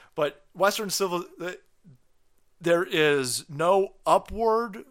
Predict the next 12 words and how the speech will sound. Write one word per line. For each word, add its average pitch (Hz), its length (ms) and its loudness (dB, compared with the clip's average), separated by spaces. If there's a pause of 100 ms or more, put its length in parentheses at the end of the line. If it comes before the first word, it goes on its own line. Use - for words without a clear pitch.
(120)
mobility 151 880 -2 (720)
that 147 120 -6
we've 135 160 -2
ever 160 300 0
seen 135 500 -8 (120)
on 151 180 0
this 151 160 -6
planet. 135 500 -6 (340)
There's 135 240 -8
no, 202 220 4
there's 160 180 -6
no 226 340 -2